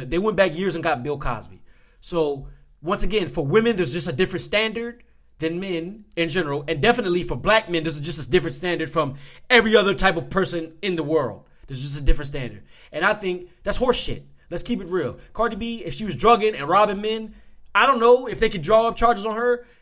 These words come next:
I don't know if the men wanna come forward because it's not in the nature of men to necessarily cry and, and whine about things that have happened to us. We, we, we kinda keep it in and we self-medicate and we do things because we have to be tough dudes, whatever that means. But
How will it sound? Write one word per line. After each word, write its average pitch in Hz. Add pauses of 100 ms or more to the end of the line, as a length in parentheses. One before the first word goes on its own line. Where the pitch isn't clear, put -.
(280)
I 208
don't 240
know 240
if 175
the 180
men 214
wanna 214
come 214
forward 240
because 185
it's 170
not 196
in 175
the 165
nature 175
of 160
men 190
to 180
necessarily 175 (280)
cry 190
and, 143
and 135
whine 175
about 165
things 185
that 165
have 143
happened 175
to 180
us. 147
We, 131
we, 139 (200)
we 139
kinda 151
keep 180
it 151
in 175
and 123
we 123
self-medicate 165
and 135
we 131
do 156
things 156
because 127
we 139
have 143
to 139
be 135
tough 139
dudes, 160 (260)
whatever 147
that 160
means. 156 (380)
But 156